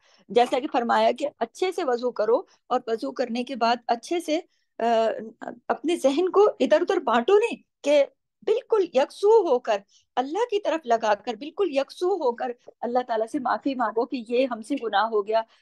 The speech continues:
ये गलती हो गई, अब हम अल्लाह तुझसे माफी चाहते हैं। तो अल-, तौबा इसको कहते हैं और फिर अल्लाह ताला तौबा को कबूल कर लेता है। और फिर ऐसे हो जाता है जैसे उसने कोई गुनाह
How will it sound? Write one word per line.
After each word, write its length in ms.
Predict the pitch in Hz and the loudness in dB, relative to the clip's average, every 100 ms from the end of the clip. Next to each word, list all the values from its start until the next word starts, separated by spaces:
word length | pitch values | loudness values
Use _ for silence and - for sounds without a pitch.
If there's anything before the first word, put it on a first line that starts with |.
| - | -2
ये 120 | 240 | 2
गलती 360 | 254 233 220 254 | 2 0 -2 0
हो 180 | 262 220 | 4 4
गई, 220 | 226 247 - - - | 4 2 -2 -6 -2
अब 120 | 277 | 0
हम 240 | 269 269 294 - - | 0 -2 -2 -10 -6
अल्लाह 260 | 240 247 262 | -2 0 0
तुझसे 320 | 277 269 - | 0 -4 0
माफी 300 | 247 247 302 | 0 0 -2
चाहते 400 | 262 220 - 240 | 0 0 4 2
हैं। 140 | 262 - - - | 2 -6 -6 2
तो 60 | |
अल-, 340 | 240 220 - 220 | 2 2 -4 -4
तौबा 300 | 240 226 254 - | -2 0 0 -4
इसको 220 | 220 247 | -6 -6
कहते 300 | 240 220 - | -4 -6 -6
हैं 80 | 320 | -8
और 60 | 320 | -6
फिर 100 | 269 | -4
अल्लाह 220 | 214 226 | 0 0
ताला 260 | 220 220 | 0 -2
तौबा 300 | 277 226 196 | -2 -2 -2
को 140 | 202 285 | -6 -8
कबूल 360 | 233 208 262 | -6 -2 -2
कर 160 | 254 208 | 0 -2
लेता 280 | 180 - 175 | -2 -6 -6
है। 80 | 180 _ _ _ _ _ _ _ _ _ _ _ 262 | -6 _ _ _ _ _ _ _ _ _ _ _ 0
और 100 | 262 | 2
फिर 240 | 359 - - | 0 -4 -4
ऐसे 280 | 254 254 440 | -4 2 4
हो 140 | 349 | 4
जाता 320 | 240 208 - | 2 0 2
है 120 | 302 | -2
जैसे 320 | 403 269 285 392 | 0 -4 -2 -4
उसने 280 | - 415 | -6 -8
कोई 180 | 440 427 | -2 0
गुनाह 300 | 277 302 349 | 0 -2 -2